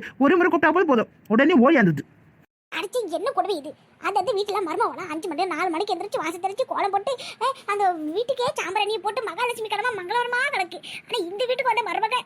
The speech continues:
Speaker 2: மணி பத்தானாலும் எந்திரிச்சு வர மாட்டேங்கிறாளே. நான் தான் தினமும் இவளுக்கு காவியை கூட்டிட்டு போய் கொடுத்து எழுப்ப வேண்டியதா கிடக்கு. இப்படியா போனா இந்த வீட்டுல இருக்கிற எல்லா வேலையும் நானே மாங்கு மாங்கன்னு செஞ்சு சீக்கிரமா மடியை போட்டுரும் போல இருக்கே. மருமகனை ஒருத்தி வந்து எல்லா வேலையும் நானே செஞ்சுட்டு கிடக்கனே. நம்ம சாரி, கல்யாணம் ஆன புதுசு, பாவ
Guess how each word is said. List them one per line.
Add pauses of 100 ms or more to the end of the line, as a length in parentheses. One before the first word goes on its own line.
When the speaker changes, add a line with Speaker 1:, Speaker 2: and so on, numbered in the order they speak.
(260)
Speaker 2:
மணி
பத்தானாலும்
எந்திரிச்சு
வர
மாட்டேங்கிறாளே. (340)
நான்
தான்
தினமும்
இவளுக்கு
காவியை
கூட்டிட்டு
போய்
கொடுத்து (340)
எழுப்ப
வேண்டியதா
கிடக்கு. (720)
இப்படியா
போனா
இந்த
வீட்டுல
இருக்கிற
எல்லா
வேலையும்
நானே
மாங்கு
மாங்கன்னு
செஞ்சு
சீக்கிரமா
மடியை
போட்டுரும்
போல
இருக்கே. (380)
மருமகனை
ஒருத்தி
வந்து (100)
எல்லா
வேலையும்
நானே
செஞ்சுட்டு
கிடக்கனே. (600)
நம்ம (100)
சாரி, (420)
கல்யாணம்
ஆன
புதுசு, (280)
பாவ